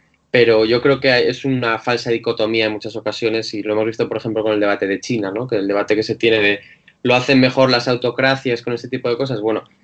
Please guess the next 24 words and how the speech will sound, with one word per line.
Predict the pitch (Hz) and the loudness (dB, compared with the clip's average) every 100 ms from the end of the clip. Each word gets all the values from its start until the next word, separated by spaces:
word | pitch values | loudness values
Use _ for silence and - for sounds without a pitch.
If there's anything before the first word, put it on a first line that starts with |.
| _ - | _ -4
es | 135 | 2
muy | 147 | 4
cuestionable, | 143 135 - 123 131 123 101 | 6 2 2 2 2 2 -2
¿no? | 110 156 | -4 -6
Porque | 127 - 107 | -6 -6 -6
China | - 123 123 | -4 -2 -2
también | 117 120 | 0 -2
ocultó | 120 123 113 123 | -2 -4 -2 -2
muchísima | 117 120 120 117 | -2 -4 -8 -6
información, | 107 113 113 113 - 151 151 147 143 _ _ _ _ | -6 -4 -4 -4 2 4 4 2 -4 _ _ _ _
hay | 107 113 | -2 0
muchísimos | 120 117 131 139 131 | 0 -2 -2 0 0
casos | - 180 131 120 117 | 2 0 2 -2 2
de, | 113 110 104 | 2 2 -2
de, | 110 110 104 | -2 -2 -2
bueno, | 127 117 | -4 -6
de, | 101 98 | -6 -4
de | 101 | 0
denunciantes | 110 117 113 - 131 131 131 123 | 0 0 -2 2 4 4 0 -2
del | 127 117 | -4 -4
princi-, | 120 113 - 120 107 113 | -4 -4 -4 -4 -4 -4
al | 113 110 | -2 -4
principio | 107 110 120 120 117 | -4 -6 -4 0 2
de, | 113 107 | 4 2